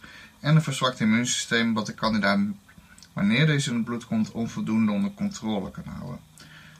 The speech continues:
Beide geven verschillende, maar veel klachten.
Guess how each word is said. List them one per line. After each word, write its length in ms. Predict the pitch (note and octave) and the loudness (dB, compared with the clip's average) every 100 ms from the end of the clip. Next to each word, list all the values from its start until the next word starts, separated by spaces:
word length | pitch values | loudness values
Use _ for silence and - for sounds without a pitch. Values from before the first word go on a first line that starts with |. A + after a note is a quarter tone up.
| - | -10
Beide 600 | G#2 G2+ A2+ E3 F3+ E3 | -4 4 6 6 6 2
geven 480 | - B2+ A#2+ - | 2 0 0 -2
verschillende, 800 | G#2+ A2+ - E3 E3+ E3 D3+ D3 B2 | -8 -4 -2 -2 0 2 4 4 2
maar 320 | A2+ A2 G#2 - - - - | 0 2 0 -6 -20 -20 -20
veel 480 | - - B2 B2 - - | -10 -4 -2 -4 -8 -14
klachten. 460 | - G2+ - - | -6 -6 -6 -16